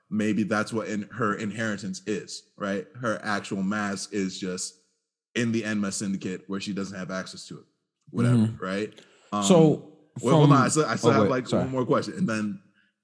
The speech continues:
Speaker 1: am I just misunderstanding the relationship between yokai and the mask form? Are they separate? Yuchikaku, we know you're listening. We need
Speaker 2: Mm.
Speaker 1: these questions answered, and I'm hyped for the next one. What were you about to say, man?
Speaker 2: What I was gonna say was it,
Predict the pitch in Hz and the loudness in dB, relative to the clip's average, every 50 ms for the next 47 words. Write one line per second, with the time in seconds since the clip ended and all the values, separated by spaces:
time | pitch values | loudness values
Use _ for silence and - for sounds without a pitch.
0 | _ - - 127 131 131 127 135 139 123 - 139 143 151 151 - 143 143 139 135 | _ -2 0 0 2 2 2 2 2 0 2 2 2 2 2 -2 -4 -4 -6 -6
1 | - - 127 131 131 127 120 117 - - 123 131 131 131 127 113 113 113 107 110 | -6 -6 -4 -4 -2 -2 -4 -4 -6 -6 -6 -4 -4 -2 0 0 2 2 2 2
2 | 113 113 - 131 113 127 104 92 101 - - 113 107 98 92 107 110 110 110 - | 2 0 -2 -4 -4 -2 -2 -4 -4 -2 -2 0 0 2 2 2 2 2 2 2
3 | 110 110 110 107 - 107 101 98 92 92 101 104 107 107 - - 120 120 120 120 | 2 2 0 0 -2 -4 -4 -2 -2 0 -2 -2 -4 -6 -8 -8 -6 -6 -4 -4
4 | 123 120 - _ _ _ _ - 101 95 85 98 95 92 - - 110 110 - - | -6 -8 -10 _ _ _ _ -4 -2 -2 0 -2 -2 -2 -2 0 0 0 0 0
5 | 117 117 117 - - - _ _ _ _ _ - 101 101 98 98 110 98 - 123 | -2 -2 -2 -4 -8 -18 _ _ _ _ _ -6 -4 -4 -2 -2 -2 0 0 2
6 | 120 117 113 120 127 123 110 95 98 101 101 101 101 95 92 92 104 113 113 113 | 2 2 2 0 0 0 0 0 0 0 2 2 2 0 0 2 2 0 0 -2
7 | - 127 117 113 117 117 - _ _ _ _ _ _ _ - 92 104 113 123 127 | -2 -2 -2 -2 -2 -4 -8 _ _ _ _ _ _ _ -6 -2 0 4 4 4
8 | 127 117 107 98 - - 120 104 98 - 110 98 113 104 98 98 98 110 104 101 | 4 4 2 0 0 -2 -2 -2 -2 -2 -4 -2 -2 -2 -2 -2 -2 -2 -4 -4
9 | 95 92 101 92 92 95 95 82 98 85 90 87 90 - - 85 - - _ - | -2 -2 -2 -2 -2 -2 -4 -4 -6 -8 -8 -8 -10 -10 -12 -14 -16 -12 _ -4
10 | 104 101 107 104 98 98 98 95 92 90 85 80 80 80 78 - _ _ _ _ | -2 0 0 2 2 0 -2 -2 -6 -8 -8 -8 -10 -14 -14 -18 _ _ _ _
11 | _ _ _ _ _ - 113 127 127 123 120 117 113 - - 139 127 127 117 117 | _ _ _ _ _ -2 2 2 2 2 2 0 -2 -2 0 0 2 2 2 2
12 | 117 110 104 107 107 - - 117 117 117 - | 2 2 2 0 -2 -2 0 0 0 0 -2